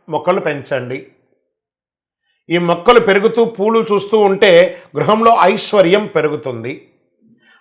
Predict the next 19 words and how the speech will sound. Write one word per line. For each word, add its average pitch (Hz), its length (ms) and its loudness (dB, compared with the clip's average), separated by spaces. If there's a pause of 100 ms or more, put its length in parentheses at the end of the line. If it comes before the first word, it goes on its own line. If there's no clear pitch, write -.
ఆదాయం 208 540 4
పెరుగుతుంది, 160 760 -6 (220)
రుణ 170 160 -2
బాధల 214 360 2
నుండి 185 180 -2
విముక్తి 180 380 -6
పొందుతారు. 147 720 -6 (220)
దక్షిణ 190 520 2
నైరుతి 226 540 0
ఖాళీ 208 340 2
స్థలంలో 196 420 0
ఎక్కువ 180 320 0
ఉంటే 165 480 0 (260)
దేవదారు 208 840 6 (160)
మొక్క 160 200 -2
లేదా 196 280 4
అశోక 160 400 2
వృక్షాలు 180 440 -2
పెంచండి. 156 540 -6